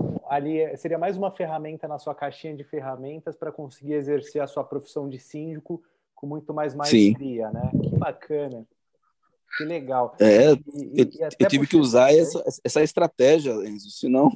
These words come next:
Speaker 2: a gente não, não vai pra
Speaker 1: Imagina.
Speaker 2: frente.
Speaker 1: É, porque afinal o síndico, né, a, a profissão sua mesmo é conseguir,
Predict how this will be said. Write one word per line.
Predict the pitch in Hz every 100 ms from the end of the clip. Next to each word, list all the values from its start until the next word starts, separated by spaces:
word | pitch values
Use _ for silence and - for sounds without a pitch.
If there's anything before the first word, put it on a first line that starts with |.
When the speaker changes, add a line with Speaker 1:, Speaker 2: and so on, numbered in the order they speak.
| 269
Speaker 2:
a |
gente | 151 226 170
não, | 156 170 185
não | 170
vai | 160 143
pra | 156 202
Speaker 1:
Imagina. | - 175 - 180
Speaker 2:
frente. | 190 -
Speaker 1:
É, | 302
porque | - 175 185
afinal | 180 - 180 175 202 196
o |
síndico, | 160 - 156 185 196 156 -
né, | 135
a, | 170 160 127 123 117
a | 123
profissão | 135 135 - - 143
sua | 139 _ 147
mesmo | 131 127 147 170
é | 170
conseguir, | 170 165 - 160 175 175 170